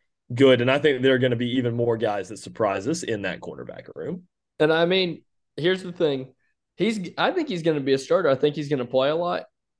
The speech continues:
Speaker 2: but he's gonna get burned a couple times.
Speaker 1: Mm.
Speaker 2: Because as soon as teams see that there's a true freshman starting, they're gonna put all of the schemes are gonna be on the true freshman,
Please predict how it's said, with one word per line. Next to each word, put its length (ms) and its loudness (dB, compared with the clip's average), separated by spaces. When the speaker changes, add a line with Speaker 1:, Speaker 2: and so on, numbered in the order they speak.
Speaker 2:
but 420 0
he's 260 -4
gonna 200 0
get 240 -2
burned 220 2
a 40 -8
couple 300 -8
times. 560 -16
Speaker 1:
Mm. 260 -16
Speaker 2:
Because 340 4
as 140 -6
soon 200 -2
as 100 -10
teams 380 -4
see 140 2
that 100 -4
there's 160 0
a 80 -8
true 240 0
freshman 400 0
starting, 560 -2
they're 200 4
gonna 200 2
put 280 2
all 340 2
of 100 -6
the 80 -8
schemes 440 -4
are 80 -2
gonna 160 -2
be 120 0
on 120 0
the 60 -4
true 240 -2
freshman, 520 -2